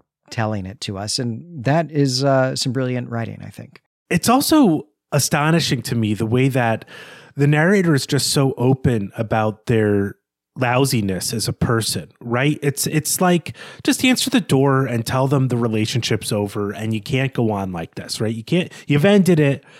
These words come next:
Speaker 2: it's over. But the narrator here is just saying, like, "I, I, I, look, I, I don't care and I'm not interested. And, uh, you're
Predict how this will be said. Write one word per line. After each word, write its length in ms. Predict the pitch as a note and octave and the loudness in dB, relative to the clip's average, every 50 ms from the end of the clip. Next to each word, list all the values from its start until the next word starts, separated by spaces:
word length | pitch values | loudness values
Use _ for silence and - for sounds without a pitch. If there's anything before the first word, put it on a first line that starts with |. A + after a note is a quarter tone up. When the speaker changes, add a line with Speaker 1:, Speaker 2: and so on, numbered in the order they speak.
| - - - | -20 -10 -4
Speaker 2:
it's 200 | C#3+ C#3 - - | -4 -2 0 2
over. 440 | C3 B2 A#2 G#2+ A2+ G2 F2+ F2 - - - - - - - - - - _ - | 2 2 2 0 -2 -4 -4 -6 -8 -14 -20 -20 -20 -18 -20 -20 -20 -8 _ 2
But 340 | F3 F3 E3+ D#3+ - - _ _ _ _ _ _ _ _ _ _ _ _ - | 2 2 2 0 -2 -8 _ _ _ _ _ _ _ _ _ _ _ _ -2
the 100 | D3+ F#3 | 2 4
narrator 460 | F3+ G3 A3 A#3 C4+ C#4 C4 A#3 F3+ | 4 6 6 6 6 4 4 4 2
here 380 | C#3+ - E3 D3 C#3+ C#3 C#3 C3+ | 2 2 2 4 4 4 2 0
is 340 | C3 B2+ B2+ A#2+ A2 - - | 0 0 0 0 0 0 0
just 260 | - D3 B2+ - - | 0 0 0 0 0
saying, 280 | - C#3+ C3+ C3+ B2+ B2 | 0 2 2 2 2 0
like, 240 | A#2+ A#2 A#2 - | 0 0 -2 -4
"I, 200 | C#3+ C#3+ D3+ D#3 - - | -6 -6 -6 -6 -6 -6
I, 220 | D#3 D3+ D#3+ D#3+ | -4 -4 -2 -2
I, 100 | - C#3+ | -4 -4
look, 260 | E3 F#3 G#3 G3+ - D#3+ | 0 0 0 0 0 -2
I, 220 | - D3 D3+ - - _ _ _ - | -4 -4 -4 -4 -6 _ _ _ -6
I 120 | - D#3+ | -2 2
don't 200 | D#3+ A3 G#3+ A3 | 2 2 2 0
care 440 | - - - F3+ F3+ D3 A2+ G2 F#2 | -2 0 2 4 4 4 2 0 -2
and 220 | - D3 C3+ C3 C3+ | -6 -4 -2 0 2
I'm 100 | C#3 C#3 | 2 2
not 220 | D#3 D#3 D#3 C3 | 2 2 2 0
interested. 680 | C3 C3 C3 - - B2 - - - A2+ G2 F2+ - - _ - - - - - - - - - _ _ - | 0 -2 -2 -2 -2 -4 -4 -4 -4 -4 -4 -4 -6 -12 _ -20 -20 -20 -20 -20 -20 -20 -20 -20 _ _ -6
And, 500 | - C3 C3 C3+ C3 C3 B2+ B2 A2 - - _ | -2 0 2 2 4 2 2 0 -2 -4 -10 _
uh, 580 | - B2+ B2 B2+ B2+ B2+ B2+ B2+ B2+ B2+ B2+ - - A#2+ _ - | -6 -2 0 0 2 2 2 2 0 0 -2 -4 -10 -16 _ -8
you're 280 | C#3+ C#3+ D3+ D#3+ E3 | -2 2 2 4 2